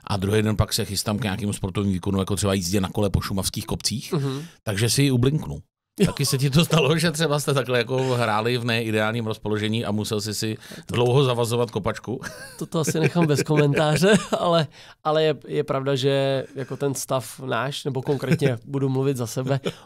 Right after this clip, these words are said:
Speaker 2: můj nebyl úplně optimální a vlastně odpočítával jsem na tom, eh, zápase minuty, kdy už bude konec a, a půjdu pryč.
Speaker 1: Viděl jsi dva balóny chvílema?
Speaker 2: No. <laughs> Znova říkám, můj stav nebyl úplně ideální.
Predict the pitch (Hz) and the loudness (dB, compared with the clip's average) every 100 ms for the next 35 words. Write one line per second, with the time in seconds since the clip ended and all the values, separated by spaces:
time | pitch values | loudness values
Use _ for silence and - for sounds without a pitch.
0 | - 165 156 135 143 143 147 143 135 - | 0 4 4 4 2 2 0 2 0 -2
1 | 139 123 123 131 131 135 135 127 123 127 | -2 0 0 0 0 0 2 2 0 0
2 | 127 - 147 135 - - - - 156 156 | -4 -2 0 -2 -4 -20 -18 -6 -2 -2
3 | - 143 143 143 135 151 139 147 139 135 | -2 0 2 2 2 2 2 2 2 2
4 | 127 131 127 131 131 143 131 135 139 127 | 2 2 0 -2 0 2 4 2 0 2
5 | 135 123 135 135 131 131 - 131 123 123 | 0 2 0 2 0 0 0 0 2 0
6 | 123 - 127 120 117 117 - - - - | -2 -4 -6 -2 -4 -6 -12 -14 -16 -14
7 | - 113 123 123 120 113 107 101 92 - | -2 0 2 2 2 0 0 0 -2 -2
8 | 87 82 107 _ - - - - _ _ | -2 -2 -4 _ -20 -20 -20 -20 _ _
9 | _ _ 147 151 170 - - - - 784 | _ _ -8 -6 -6 -6 -2 -2 -2 -4
10 | 807 880 831 740 659 605 554 - - 147 | -4 -4 -6 -8 -12 -12 -12 -14 -14 -4
11 | 143 147 139 139 135 131 139 131 131 135 | 0 2 2 2 2 2 2 2 2 0
12 | 139 156 139 131 123 127 | -2 -2 2 2 2 0